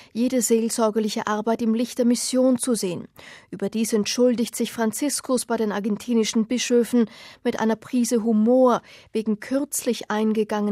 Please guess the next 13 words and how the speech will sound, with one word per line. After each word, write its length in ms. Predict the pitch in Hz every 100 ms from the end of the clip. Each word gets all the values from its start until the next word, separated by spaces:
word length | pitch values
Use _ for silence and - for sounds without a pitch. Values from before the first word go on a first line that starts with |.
| 196
Verpflichtungen, 840 | - - - 233 - 214 214 226
also 260 | - 196 196
seiner 240 | 202 190
Wahl 200 | 185 180
zum 180 | - 208
Papst, 400 | - 233 220 - - - -
nicht 320 | 240 254 - -
an 100 | 202
ihrer 220 | 208 240
Vollversammlung 760 | - 220 214 233 226 208 214
teilnehmen 560 | 208 - 202 208 208 202
zu 120 | 196
können. 420 | - 196 190 -